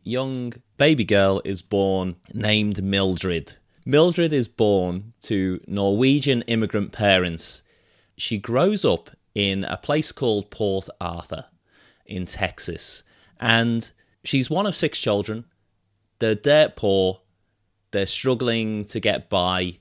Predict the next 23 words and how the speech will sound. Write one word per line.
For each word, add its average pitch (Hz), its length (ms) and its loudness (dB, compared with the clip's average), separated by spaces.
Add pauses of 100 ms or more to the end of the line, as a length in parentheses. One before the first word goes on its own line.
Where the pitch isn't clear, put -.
(140)
Not, 104 380 -12
not 135 240 -10
much 120 260 -6
food 113 340 2
around. 107 600 -2 (460)
Struggling 123 420 -2
to - 80 -8
keep 110 220 -2
a 107 80 0
roof 101 260 0
over 101 180 -2
their 98 220 -2
head. 98 340 0 (320)
Her 107 120 -6
father's, 127 560 -2
like, 101 240 -2
a, 98 160 -2 (120)
a, 95 320 -2
a 98 120 -8 (140)
carpenter 107 680 -4
on 95 100 -4
the 90 80 -8
sh-, - 120 -12